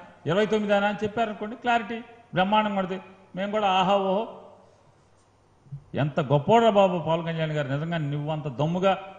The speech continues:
చెప్పేవాడు ఎవడు లేడని" చెప్పని మేము కూడా చప్పట్లు కొడతాం కదా. చెప్పేది నిజాయితీగా చెప్పండి, మనసులో ఒకటి, బయట ఒకటి. మీ ఏకైక సిద్ధాంతం, పవన్ కళ్యాణ్ గారి ఏకైక సిద్ధాంతం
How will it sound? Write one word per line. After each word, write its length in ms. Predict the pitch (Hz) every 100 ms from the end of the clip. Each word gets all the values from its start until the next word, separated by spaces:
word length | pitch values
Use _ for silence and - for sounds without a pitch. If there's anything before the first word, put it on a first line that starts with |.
| -
చెప్పేవాడు 340 | 180 208 208 180
ఎవడు 180 | 180
లేడని" 300 | 180 180 180
చెప్పని 220 | 180 185 175
మేము 240 | 175 190
కూడా 200 | 196 214 214 - -
చప్పట్లు 240 | 160 175 170
కొడతాం 320 | 165 160 143
కదా. 200 | 143 160 - - _ _ _ _ _ _ _ _ _ _ _ _ _ _ _ _ _ _ _ _ - 143
చెప్పేది 320 | 135 196 160
నిజాయితీగా 500 | 135 165 170 151 139
చెప్పండి, 460 | 127 113 117 104 98 - _ _
మనసులో 500 | 104 143 165 180 156
ఒకటి, 280 | 139 127 143 147
బయట 220 | 160 156
ఒకటి. 320 | 143 123 143 - - _ _ _ _ -
మీ 80 | 120
ఏకైక 380 | 143 160 180 160
సిద్ధాంతం, 580 | 180 151 165 165 202 262 - - - _ -
పవన్ 200 | 156 185
కళ్యాణ్ 320 | 190 185 180
గారి 180 | 165 151
ఏకైక 300 | 160 175 160
సిద్ధాంతం 540 | 151 147 151 147 202